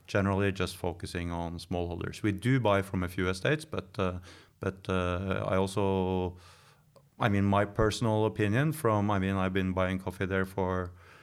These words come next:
uh, probably, like, fifteen years or something, and, uh,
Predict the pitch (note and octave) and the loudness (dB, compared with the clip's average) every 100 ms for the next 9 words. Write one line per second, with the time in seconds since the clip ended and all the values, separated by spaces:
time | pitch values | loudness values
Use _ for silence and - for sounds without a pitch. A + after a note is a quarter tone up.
0 | - - - - _ _ A2+ F#2+ F2+ F#2 | -20 -20 -20 -20 _ _ -2 0 2 0
1 | F2+ G2+ F#2 F#2 F2+ F#2 A#2+ A2 B2+ B2 | 0 -2 -2 0 0 0 -2 0 2 2
2 | C#3+ D3 D3+ C#3 C#3+ C#3 D#3+ D#3+ - A#2 | 2 2 0 2 0 2 2 2 0 0
3 | A2 G2+ G#2+ G#2+ G#2 G#2 G2+ G2 G2+ G2 | 0 0 0 2 2 2 2 2 2 2
4 | G2 G2 | 2 0